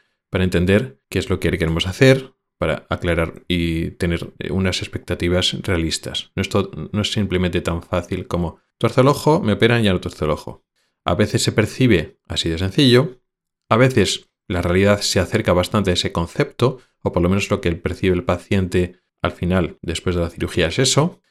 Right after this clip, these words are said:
pero en la realidad lo que hacemos es un estrabismo grande, suficientemente grande como para que se descompense o sea visible o cause síntomas, pues entonces lo convertimos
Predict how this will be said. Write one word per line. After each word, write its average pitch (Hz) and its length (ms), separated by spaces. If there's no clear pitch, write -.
pero 113 160
en 143 60
la 131 100
realidad 127 640
lo 92 200
que 101 100
hacemos 107 380
es - 300
un 101 180
estrabismo 90 880
grande, 98 840
suficientemente 87 720
grande 92 280
como 82 200
para 82 180
que 85 80
se 87 120
descompense 85 760
o 87 100
sea 85 480
visible 87 800
o 95 400
cause 78 360
síntomas, 127 680
pues 101 160
entonces 104 220
lo 110 100
convertimos 110 680